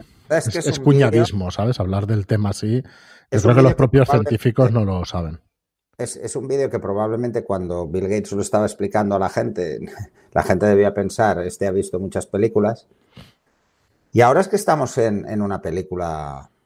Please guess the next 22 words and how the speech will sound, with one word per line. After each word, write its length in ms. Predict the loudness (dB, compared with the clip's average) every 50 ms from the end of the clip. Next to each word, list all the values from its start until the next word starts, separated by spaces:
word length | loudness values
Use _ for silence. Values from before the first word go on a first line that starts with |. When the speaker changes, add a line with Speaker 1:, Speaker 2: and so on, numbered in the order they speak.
| _ _ _ _ _ _ _ -20 -18 -18 -16 -18 -18 -12 -6
Speaker 1:
Continua. 340 | -4 -4 -2 -2 -2 -2 0
Speaker 2:
Esto 420 | 2 4 6 6 6 4 2 0 -2 -4 -8 -10 -8 -8
nos 300 | -8 -6 -4 -4 -4 -2
lo 100 | -2 -2
venden 280 | 0 0 0 0 2 2
hace 200 | 2 2 0 -2
un 120 | -2 2
par 160 | 2 2 2
de 140 | 2 0 0
años 320 | 0 0 -2 -4 -4 -6 -8
como 260 | -10 -10 -8 -8 -10
ciencia 380 | -10 -10 -12 -8 -6 -6 -6
ficción 560 | -4 -6 -12 -14 -10 -4 -2 -2 -2 -2 -4 -8
y 140 | -10 -10
nos 260 | -10 -8 -10 -10 -8 -4
lo 200 | -4 -2 -2 -4
tragamos. 520 | -4 -6 -4 0 0 0 0 0 -6 -6 -6
Ahora 240 | -6 -4 -4 -6 -6
tendríamos 440 | -8 -10 -4 -2 -2 -2 -2 -4 -2
que 80 | 0
hablar 300 | 0 2 2 0 0 0
de, 400 | -2 -4 -4 -4 -4 -6 -8 -12